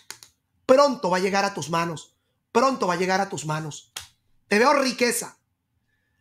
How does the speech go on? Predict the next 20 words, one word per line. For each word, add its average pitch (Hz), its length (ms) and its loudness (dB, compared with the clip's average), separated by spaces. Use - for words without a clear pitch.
pero 202 160 2
detrás 208 440 -2
de 202 120 0
oro, 226 460 0
cuídate 214 300 0
de 185 120 -2
trampas. 185 720 -2
De 139 100 -12
trampas. 143 560 -14
Entonces, 277 320 2
en 202 120 0
la 208 140 2
parte 262 180 0
de 294 40 -2
los 269 100 2
divorciados, 208 560 -2
te 185 160 -2
veo 285 240 2
posición 175 420 -4
económica. 156 540 -12